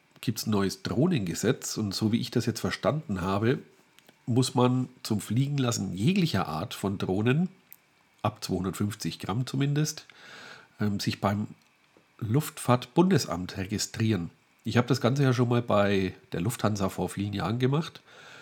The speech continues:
Äh, da hieß das Safe Drone oder Safer Drone und war da registriert und habe auch eine Plakette für die Drohne und scheinbar ist das jetzt nicht mehr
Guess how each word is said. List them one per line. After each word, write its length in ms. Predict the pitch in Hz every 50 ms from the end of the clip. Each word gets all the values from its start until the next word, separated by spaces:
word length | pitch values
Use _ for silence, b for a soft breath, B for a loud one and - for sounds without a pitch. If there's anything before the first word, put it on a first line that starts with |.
| B B B B B B B
Äh, 120 | 107 104
da 80 | 104 107
hieß 180 | 101 107 107 -
das 220 | - 107 - -
Safe 260 | - 101 104 101 -
Drone 500 | - - 90 85 90 120 151 170 185 185 175
oder 160 | - - - 160
Safer 440 | - - - 92 101 120 123 143
Drone 500 | 131 - - 107 101 104 127 147 160 170 - _ _ _ _ _ _ _ _ _ _ _ _ _ _ -
und 380 | 107 101 104 104 101 101 92
war 140 | 104 98 101
da 80 | 104 98
registriert 680 | 98 98 85 92 85 - - 110 110 139 175 180 165
und 100 | 147 110
habe 140 | 98 95 92
auch 100 | 85 87
eine 100 | 92 87
Plakette 420 | - 92 85 - - 101 87 120
für 160 | 120 - - 95
die 180 | 87 87 80
Drohne 520 | - 85 80 87 107 135 156 170 180 160 -
und 240 | 92 92 90 92
scheinbar 480 | - - 80 90 98 98 101 101 107 107
ist 180 | 110 110 - -
das 140 | 107 -
jetzt 200 | - - - -
nicht 280 | - 120 123 - - -
mehr 300 | 135 131 135 135 131 127